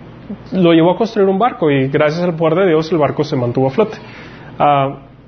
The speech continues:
puedes ver a David, que era un pastor de ovejas, que se convirtió en un capitán de ejército.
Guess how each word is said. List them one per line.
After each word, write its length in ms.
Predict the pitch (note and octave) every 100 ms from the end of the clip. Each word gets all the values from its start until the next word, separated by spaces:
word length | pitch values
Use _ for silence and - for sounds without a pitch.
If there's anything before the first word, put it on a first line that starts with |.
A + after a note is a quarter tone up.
| - - - -
puedes 180 | E3 D#3+
ver 100 | D#3+
a 60 |
David, 240 | D#3 F3 G#3
que 100 | -
era 80 | D#3
un 80 |
pastor 340 | D#3+ D#3+ - F3
de 80 | F#3+
ovejas, 600 | G#3+ G#3 G#3 - - - - - - -
que 100 | -
se 140 | C#3+ D#3
convirtió 420 | D#3 D3 C#3+ E3
en 60 |
un 80 | E3+
capitán 420 | F3 - G3 F3+
de 60 | G3+
ejército. 540 | G3 C4 - - D3